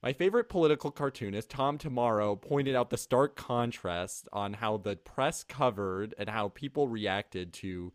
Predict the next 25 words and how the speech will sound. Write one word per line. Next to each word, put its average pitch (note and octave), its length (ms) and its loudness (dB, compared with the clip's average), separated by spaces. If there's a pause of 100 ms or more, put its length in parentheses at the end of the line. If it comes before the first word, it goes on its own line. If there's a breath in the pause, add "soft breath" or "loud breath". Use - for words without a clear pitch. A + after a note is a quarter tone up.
(200)
John A2+ 300 2
Kerry D3 460 2
and G#2+ 100 -2
George A#2+ 280 0
W. A2 280 -2
Bush, F2+ 480 -6 (260)
and G2+ 100 -10
this G#2+ 100 -8
cartoon D3+ 460 -2
he D3 100 0
made G2 480 -4 (240)
where A2 460 2 (240)
John B2+ 260 -2
Kerry A#2+ 440 2
and G#2 80 -2
George A2 240 -4
W. B2+ 240 0
Bush, G2 300 -2
they're G2+ 180 -2
interviewed G#2 520 -4
by F#2+ 280 0
the F#2+ 120 -6
late G#2 260 -4
Tim C3 220 -10
Russert, F#2 500 -4